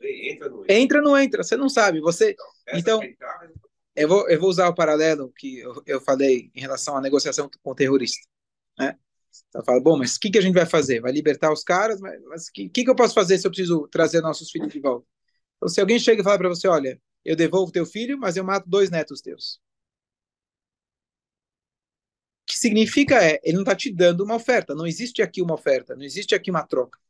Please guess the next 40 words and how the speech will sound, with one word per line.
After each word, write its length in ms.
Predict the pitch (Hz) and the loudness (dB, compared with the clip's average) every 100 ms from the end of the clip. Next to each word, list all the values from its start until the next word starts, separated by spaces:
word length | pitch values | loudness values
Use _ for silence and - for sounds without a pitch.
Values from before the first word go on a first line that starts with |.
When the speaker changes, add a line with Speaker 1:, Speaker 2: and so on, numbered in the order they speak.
| _ _ | _ _
Speaker 2:
Não 100 | 165 | -2
tá 120 | 180 | 0
te 80 | 196 | 2
oferecendo 400 | 202 185 160 170 | 2 2 0 -2
nada. 240 | 233 214 - _ _ _ _ _ _ _ _ _ _ _ | -2 -4 -8 _ _ _ _ _ _ _ _ _ _ _
Então, 340 | 143 180 170 - | 0 0 0 -2
a 100 | - | -4
gente 240 | 139 226 269 | 0 0 2
tem 140 | 269 | 0
que 80 | 214 | 0
enxergar 420 | 185 180 151 196 | 2 2 2 0
que 260 | - 165 139 | 0 -10 -8
ir 120 | - 277 | -4 -2
pra 220 | - 240 | 2 2
lá 260 | 202 220 - | 2 -2 -6
não 320 | 247 269 302 | -10 -8 -6
é 80 | 247 | -6
uma 100 | 262 277 | -6 -10
opção. 300 | - - _ _ _ _ _ _ _ _ _ _ | -14 -16 _ _ _ _ _ _ _ _ _ _
"Ah, 80 | - | -2
mas 160 | 311 269 | -2 0
eu 80 | |
não 100 | 349 | -2
tive 300 | - 415 330 262 | -2 0 2 4
jeito, 300 | 262 285 247 | 4 2 -4
eu 60 | |
tive 300 | - 294 294 | -2 0 0
que 100 | - | 0
abrir 260 | 247 190 226 | 0 2 0
a 60 | |
loja 220 | 202 196 185 | 2 0 -2
no 80 | 180 | -8
Shabat." 360 | 175 143 123 _ _ - | -8 -8 -10 _ _ -12
Lá 260 | 151 180 226 | -2 0 0
não 440 | 208 214 285 240 | 0 0 0 0
é 140 | 151 - | -2 -2
uma 160 | 170 | -6
opção, 300 | 196 - 226 | -6 -6 -6
tá 120 | - | -6
acabado. 340 | - 180 214 | -8 -4 -4